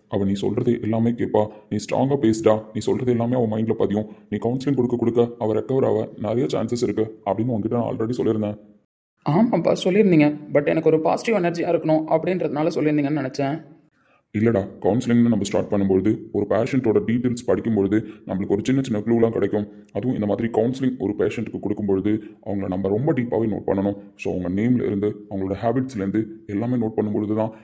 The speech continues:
Speaker 1: இந்த மாதிரி டிஃபிகல்ட்டா இருக்கிற ஒரு சில பர்சனுக்கு நம்ம கவுன்சிலிங் கரெக்டா கொடுக்க முடியும். அப்படி நான் நோட் பண்ண விஷயம் தான் இலக்கியா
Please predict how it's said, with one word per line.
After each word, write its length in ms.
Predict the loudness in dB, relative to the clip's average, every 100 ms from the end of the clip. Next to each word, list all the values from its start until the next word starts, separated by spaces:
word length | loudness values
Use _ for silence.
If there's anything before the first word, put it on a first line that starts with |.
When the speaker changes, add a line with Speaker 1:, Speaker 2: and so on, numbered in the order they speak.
| -8
Speaker 1:
இந்த 120 | -4
மாதிரி 220 | 0 0 0
டிஃபிகல்ட்டா 480 | 0 0 2 4
இருக்கிற 200 | 4 2
ஒரு 120 | -2 0
சில 140 | 0
பர்சனுக்கு 480 | 2 2 0 -4 -4
நம்ம 160 | -4
கவுன்சிலிங் 400 | -2 -2 -2 -2
கரெக்டா 220 | -2 -2 -4
கொடுக்க 200 | -2 -2
முடியும். 300 | -2 -4 -8 -20 _ _ _ _ _
அப்படி 280 | -10 -4 -2
நான் 160 | 0 -2
நோட் 160 | -2
பண்ண 160 | -2 -4
விஷயம் 280 | -4 -4 -2
தான் 160 | -2 -4
இலக்கியா 360 | -2 0 2